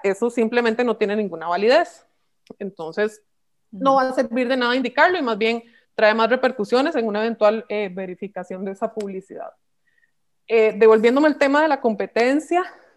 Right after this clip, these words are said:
Speaker 1: lo que pasa con esto es que, bueno, lo que hablábamos,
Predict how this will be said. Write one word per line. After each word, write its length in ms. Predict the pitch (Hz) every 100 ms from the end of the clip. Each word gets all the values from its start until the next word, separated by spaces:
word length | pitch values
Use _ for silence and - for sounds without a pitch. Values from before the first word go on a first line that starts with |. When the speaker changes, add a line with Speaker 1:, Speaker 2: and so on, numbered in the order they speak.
| _ _ -
Speaker 1:
lo 160 | 226
que 100 | 226
pasa 320 | 214 202 277
con 160 | 294 240
esto 580 | 233 254 _ 311 302 -
es 360 | 214 220 226 -
que, 280 | 269 262 254
bueno, 320 | 208 208 190 175
lo 120 | 185
que 60 | 190
hablábamos, 640 | 190 208 202 180 170 _